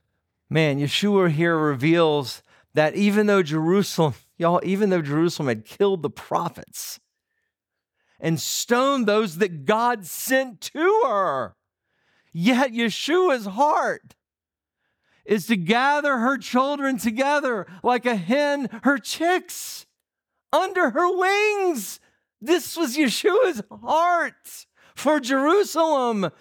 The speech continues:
in spite of everything that she did. Yeshua says he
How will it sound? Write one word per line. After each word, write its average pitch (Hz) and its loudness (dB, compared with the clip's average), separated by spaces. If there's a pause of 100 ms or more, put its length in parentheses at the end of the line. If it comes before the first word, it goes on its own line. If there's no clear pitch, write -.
(160)
in 277 2
spite 339 -2
of 269 -4
everything 269 0
that 262 -4
she 202 -8
did. 226 -2 (1200)
Yeshua 277 2
says 294 -4
he 254 0